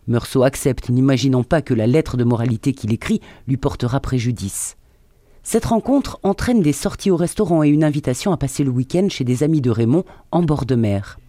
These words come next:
Tout ceci se passe sans que jamais Meursault ne montre de sentiments ou d'intention. Pourtant, après un repas dominical bien arrosé et lors d'une promenade en bord de mer, Meursault, Raymond et Masson,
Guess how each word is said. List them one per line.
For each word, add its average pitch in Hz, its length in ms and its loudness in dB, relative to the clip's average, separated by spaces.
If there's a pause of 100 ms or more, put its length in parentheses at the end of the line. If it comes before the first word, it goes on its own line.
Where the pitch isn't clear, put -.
(120)
Tout 139 140 -2
ceci 123 320 -2
se - 140 -4
passe 143 240 0
sans - 300 -2
que 139 180 -2
jamais 151 400 0
Meursault 160 500 -2 (220)
ne 147 120 2
montre 165 360 0
de 147 80 0
sentiments 135 500 0
ou 135 80 0
d'intention. 117 560 -4 (460)
Pourtant, 117 440 -2 (360)
après - 260 0
un 220 80 4
repas 143 260 0
dominical 131 520 2
bien 117 400 0
arrosé 117 420 0 (300)
et 117 100 2
lors 131 240 2
d'une 110 220 0
promenade 147 560 0 (100)
en 113 80 0
bord 104 220 -2
de 117 80 0
mer, 175 320 0 (320)
Meursault, 147 500 0
Raymond 127 400 2 (100)
et 110 80 0
Masson, 147 380 0